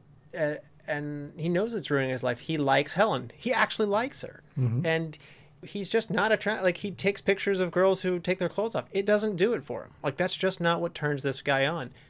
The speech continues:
Speaker 1: Watching people's visceral fear gives him, I, I don't know, they didn't really play this up, but it's almost as if he gets a sexual gratification out of it.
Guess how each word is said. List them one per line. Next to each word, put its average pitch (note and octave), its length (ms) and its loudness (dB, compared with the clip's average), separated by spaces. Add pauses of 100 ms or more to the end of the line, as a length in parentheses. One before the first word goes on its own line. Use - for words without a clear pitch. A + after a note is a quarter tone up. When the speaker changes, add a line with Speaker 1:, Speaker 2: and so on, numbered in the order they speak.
(460)
Speaker 1:
Watching D#3+ 460 0
people's F3 400 -4
visceral E3+ 800 2
fear D3+ 760 -2 (500)
gives E3+ 240 4
him, D#3+ 420 0 (340)
I, A2+ 200 -10 (320)
I F3 80 -2
don't G3+ 120 -6
know, F3+ 120 0
they E3 160 2
didn't G3+ 180 4
really D#3+ 160 4
play - 300 4
this C#3 160 4
up, D#3+ 100 2
but C3 80 -2
it's B2 100 -6
almost A#3+ 360 -2
as E3+ 100 -2
if E3 100 -2
he E3+ 120 -4
gets C#3+ 160 0
a A2+ 80 -10
sexual C#3+ 480 0
gratification B2 920 -4 (560)
out B2+ 200 4
of G2 80 -6
it. - 160 -20